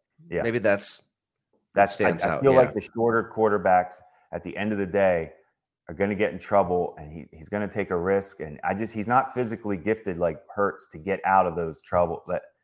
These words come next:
Speaker 1: out of situations. And, but hey, Tyler, y-, yes,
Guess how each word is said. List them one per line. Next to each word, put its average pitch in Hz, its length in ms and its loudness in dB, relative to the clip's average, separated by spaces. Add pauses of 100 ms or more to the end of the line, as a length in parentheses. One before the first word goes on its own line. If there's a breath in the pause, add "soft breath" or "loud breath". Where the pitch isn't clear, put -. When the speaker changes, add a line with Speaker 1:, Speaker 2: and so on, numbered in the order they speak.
(120)
Speaker 1:
out 98 140 8
of 92 80 -2
situations. 82 800 -6
And, 71 280 -12 (1200)
but 175 140 10
hey, 156 340 10
Tyler, 123 540 6
y-, - 140 -20 (1500)
yes, - 480 4